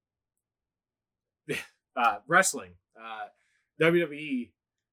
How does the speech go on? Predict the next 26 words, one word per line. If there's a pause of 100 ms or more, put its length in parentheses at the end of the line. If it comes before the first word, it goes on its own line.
(220)
is, (400)
after, (420)
I
think,
six
years,
I
think
it
was
twenty
fifteen
they
debuted
the
network. (840)
Maybe
twenty
fourteen. (340)
I
don't
know. (600)
Too, (100)
too
long. (560)
Uh,